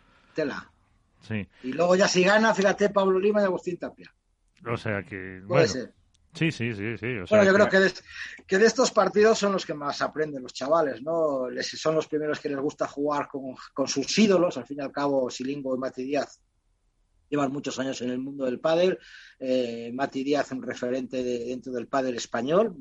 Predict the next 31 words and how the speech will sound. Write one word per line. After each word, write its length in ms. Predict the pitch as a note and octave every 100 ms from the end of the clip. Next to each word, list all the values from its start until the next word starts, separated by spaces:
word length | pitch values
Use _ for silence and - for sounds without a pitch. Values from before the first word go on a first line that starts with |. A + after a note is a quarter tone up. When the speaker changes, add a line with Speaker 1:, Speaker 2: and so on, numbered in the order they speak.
| A2+
Speaker 1:
hay 80 | A2
que 100 | A#2
decirlo 420 | A2+ - B2+ B2
que 60 |
es 100 | A#2 G2
español, 460 | - A2+ D3+ F#3
y 80 | C#3
Silingo, 440 | - A2 B2+ A#2+
pues, 180 | A2 -
un 60 | A2+
referente 400 | B2 A#2+ A#2 A2+
también 260 | A#2 B2
del 100 | A#2
pádel 220 | - B2 A#2+
argentino, 560 | - G#2+ - D3 A2+ - - - _
con 120 | A#2+
muchísima 360 | A#2 C#3+ C#3+ C#3+
experiencia. 680 | - C3+ C3+ D3 E3+ F3 F#3 _ _ _ _
Y 100 | B2
yo 80 | C#3
creo 180 | D3+ D#3
que 100 | D3+
estos 200 | D#3 -
partidos 400 | D3+ C3+ D#3 D#3+
son 180 | C#3+
los 140 | C#3+ -
que 300 | D#3+ D3 C3+
lo-, 180 | A#2+ A#2
los 220 | A2+ -
chicos 440 | C#3 C#3+ D#3+ C3
disfrutan, 720 | B2+ B2+ - D#3+ D#3+ F#3+ F#3+